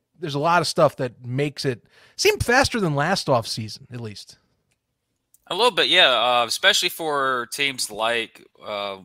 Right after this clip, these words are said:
Speaker 2: the Mustangs, they're
Speaker 1: Mm-hmm.
Speaker 2: rebuilding their whole roster. Uh, not rebuilding, they're building their roster, and
Speaker 1: Yeah, brand new.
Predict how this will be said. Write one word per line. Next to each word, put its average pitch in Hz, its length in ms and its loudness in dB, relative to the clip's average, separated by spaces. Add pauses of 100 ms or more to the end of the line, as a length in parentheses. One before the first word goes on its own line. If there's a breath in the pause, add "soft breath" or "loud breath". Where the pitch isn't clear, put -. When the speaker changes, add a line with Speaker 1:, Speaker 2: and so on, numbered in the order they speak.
(880)
Speaker 2:
the 113 120 -18
Mustangs, 101 640 -6
they're 117 180 -8
Speaker 1:
Mm-hmm. 107 200 -18
Speaker 2:
rebuilding 120 500 -8
their 107 140 -8
whole 113 280 -10
roster. 104 520 -6 (760 soft breath)
Uh, 98 140 -6
not 120 160 -2
rebuilding, 98 520 -12
they're 117 160 -6
building 120 420 -2
their 92 120 -14
roster, 92 520 -10
and 101 200 -8
Speaker 1:
Yeah, 127 140 -6 (120)
brand 120 300 -8
new. 131 240 -8